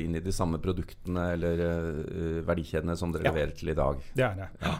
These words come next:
Speaker 2: Så, så den er ikke noe spesiell, eh, kvalitetsmessig. Altså når man gjør elektrolyse, så kommer det ut, eh, ren aluminium
Speaker 1: Ja, så
Speaker 2: som, som
Speaker 1: legeringene
Speaker 2: ikke
Speaker 1: kommer i etterkant,
Speaker 2: Ja,
Speaker 1: ja.
Speaker 2: det blir
Speaker 1: Mm.
Speaker 2: legert i et støperi, og så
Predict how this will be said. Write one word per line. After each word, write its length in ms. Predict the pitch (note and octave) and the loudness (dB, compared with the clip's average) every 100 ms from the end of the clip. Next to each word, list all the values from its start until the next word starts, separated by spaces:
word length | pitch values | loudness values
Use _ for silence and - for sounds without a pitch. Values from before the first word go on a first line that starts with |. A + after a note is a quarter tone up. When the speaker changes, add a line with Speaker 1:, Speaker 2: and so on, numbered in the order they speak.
| - | -2
Speaker 2:
Så, 180 | - C#3 | 4 4
så 160 | C3+ D3 | 4 6
den 180 | D3 D3 | 6 6
er 60 | |
ikke 140 | - D3 | 4 4
noe 160 | D3 D3+ | 6 4
spesiell, 800 | - - C#3 F3 D#3+ A#2 A#2+ C3 | 0 2 4 6 6 6 4 2
eh, 320 | C3+ C3+ C3 | 4 4 2
kvalitetsmessig. 1120 | B2 B2+ C3+ C3+ A2+ G#2+ B2+ B2 - D#3+ E3+ | 2 4 4 4 2 2 0 0 4 6 6
Altså 220 | D#3 B2 C#3 | 6 4 4
når 100 | C3 | 4
man 160 | C#3 | 6
gjør 260 | C3 A2 A#2+ | 4 4 2
elektrolyse, 760 | C3 B2 - C#3 C3 A#2 - | 2 0 4 4 6 4 0
så 140 | C3+ C3 | -2 -2
kommer 300 | - G#2+ G#2+ | -2 -2 2
det 120 | C3 C3+ | 2 2
ut, 400 | A2 A#2+ - - | -2 -6 -6 0
eh, 1300 | B2 B2 B2 A#2+ A#2+ A#2+ - - C#3 C3 - C3+ C#3+ | 2 2 2 0 -2 -4 -6 -8 -8 -10 -12 -8 -2
ren 280 | B2+ A#2+ B2+ C#3 | 0 0 0 4
aluminium 380 | C#3 C3+ A#2+ | 6 6 6
Speaker 1:
Ja, 100 | C3+ | 6
så 80 | F2 | 6
Speaker 2:
som, 220 | D#3+ G2 | 6 6
som 100 | F#2 | 8
Speaker 1:
legeringene 480 | G2 G2 F#2+ F#2+ G#2+ | 6 8 8 8 6
Speaker 2:
ikke 20 | |
Speaker 1:
kommer 200 | G2+ G2+ | 4 4
i 60 | G2 | 4
etterkant, 400 | F2 E2+ F2+ - | 4 4 4 2
Speaker 2:
Ja, 60 | - | -2
Speaker 1:
ja. 60 | |
Speaker 2:
det 180 | C3+ C3+ | 0 2
blir 180 | B2+ B2+ | 2 2
Speaker 1:
Mm. 60 | C3 | 2
Speaker 2:
legert 400 | C3+ B2+ B2+ - | 2 2 2 0
i 40 | |
et 80 | C3+ | 0
støperi, 520 | - C3 - C3 F3 | 2 2 6 6 6
og 100 | F3 | 4
så 80 | - | 2